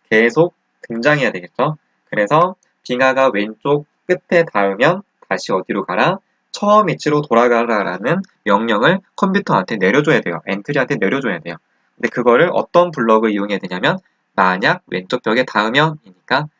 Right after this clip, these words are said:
만일 참이라면이라는 블럭을 이용하면 좋겠죠. 만일 참이라면이라는 블럭을 계속 반복하기 안에 넣어주고요. 참이라는 조건을 세워줘야 되겠죠. 판단으로 가서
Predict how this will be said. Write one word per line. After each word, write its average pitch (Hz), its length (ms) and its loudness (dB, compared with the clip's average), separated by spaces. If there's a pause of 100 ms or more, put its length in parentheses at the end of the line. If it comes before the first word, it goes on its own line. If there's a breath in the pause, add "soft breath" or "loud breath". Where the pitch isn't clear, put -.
(200)
만일 135 480 0 (280)
참이라면이라는 160 1080 0
블럭을 98 420 -2
이용하면 98 400 -4
좋겠죠. 120 580 -2 (500)
만일 98 380 -2
참이라면이라는 123 960 -4
블럭을 127 560 0 (1040 loud breath)
계속 110 260 -2
반복하기 101 600 -4
안에 107 400 -2 (400)
넣어주고요. 110 640 2 (480)
참이라는 185 500 0
조건을 107 500 -2
세워줘야 147 400 2
되겠죠. 135 460 -2 (580)
판단으로 143 680 0
가서 139 340 -2